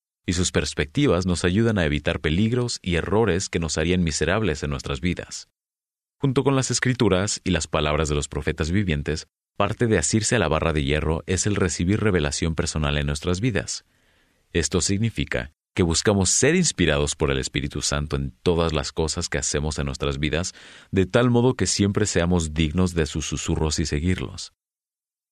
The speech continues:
Una vez que nos asimos de la barra de hierro al estudiar y aplicar las Escrituras y las palabras de los profetas, y buscando ser guiados por el Espíritu Santo,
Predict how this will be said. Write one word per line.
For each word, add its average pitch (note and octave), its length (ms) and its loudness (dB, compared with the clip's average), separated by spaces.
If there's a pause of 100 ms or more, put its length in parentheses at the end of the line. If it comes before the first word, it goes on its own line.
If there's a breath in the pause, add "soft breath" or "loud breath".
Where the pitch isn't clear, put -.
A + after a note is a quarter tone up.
(140)
Una A#2+ 160 6
vez A2 200 4
que A#2 80 2
nos G2+ 160 2
asimos F#2 360 0
de F2+ 80 2
la D#2 80 2
barra D#2 260 0
de C#2+ 100 -2
hierro D#2 360 2
al D2+ 140 0
estudiar D#2 760 -2
y F2 160 -4
aplicar E2 440 -2
las F2 180 0
Escrituras E2 640 -2
y - 80 -6
las D2 220 -2
palabras D2 400 0
de C#2 80 -4
los C2 140 -4
profetas, - 680 -4 (360 loud breath)
y F2+ 100 -2
buscando D#2+ 540 2
ser D#2+ 260 2
guiados D2+ 380 0
por C#2+ 200 -2
el C2 80 -2
Espíritu - 420 -6
Santo, F2+ 420 -2